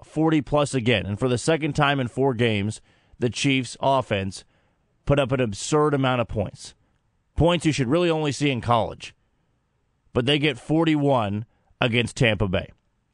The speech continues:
That, I think, to me, was one of the back-on-track type of wins and one of the more significant back-on-track type of wins that we had seen in the Patrick Mahomes era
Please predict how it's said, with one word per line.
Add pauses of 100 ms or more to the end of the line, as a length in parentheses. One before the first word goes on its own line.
(920)
That,
I
think,
to
me, (440)
was
one
of
the
back-on-track
type
of
wins
and
one
of
the
more (180)
significant
back-on-track
type
of
wins (260)
that
we
had
seen
in
the
Patrick
Mahomes
era